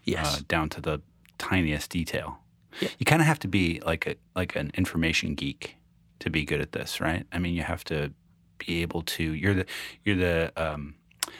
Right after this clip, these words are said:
Speaker 2: I was always the kid who read the entire, uh, instruction manual of the board game or whatever. You
Speaker 1: Oh,
Speaker 2: know?
Speaker 1: wow, okay.
Speaker 2: You have to be that kid, right?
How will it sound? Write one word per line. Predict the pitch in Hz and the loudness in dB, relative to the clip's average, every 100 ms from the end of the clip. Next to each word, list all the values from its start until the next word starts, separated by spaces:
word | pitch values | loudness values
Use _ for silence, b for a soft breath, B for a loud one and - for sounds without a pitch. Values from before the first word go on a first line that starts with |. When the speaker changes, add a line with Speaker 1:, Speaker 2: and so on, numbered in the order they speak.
| B - | B 0
Speaker 2:
I | 98 | 2
was | 87 | 4
always | 92 82 - | 2 2 -2
the | 78 | -6
kid | - - 85 80 | -4 0 0 0
who | 90 82 80 - | -2 -2 -4 -6
read | 80 82 78 76 - - - | -2 0 0 -2 -12 -16 -18
the | 85 85 78 71 | -6 -4 -4 -4
entire, | 76 76 - 76 73 73 71 71 - | -4 -4 0 0 0 0 -2 -4 -6
uh, | - - - | -4 -2 -4
instruction | 80 - 78 78 - 76 | -4 0 0 0 0 0
manual | 73 76 71 71 73 | 0 -2 -2 -2 -2
of | 76 69 - | -4 -6 -6
the | 135 | -6
board | - - 71 - | -2 -2 -2 -2
game | 69 65 - | -2 -2 -4
or | |
whatever. | 76 76 71 - | -4 -6 -6 -4
You | - | 2
Speaker 1:
Oh, | 143 | 2
Speaker 2:
know? | 104 | 4
Speaker 1:
wow, | 107 110 90 | 0 -2 -4
okay. | - - 117 | -6 0 4
Speaker 2:
You | 113 | 6
have | 113 | 6
to | 117 | 4
be | 110 104 | 4 8
that | 117 104 - - _ _ _ - - _ - | 8 6 -2 -20 _ _ _ -20 -20 _ 0
kid, | - - - | 2 2 0
right? | 85 95 104 | 2 4 2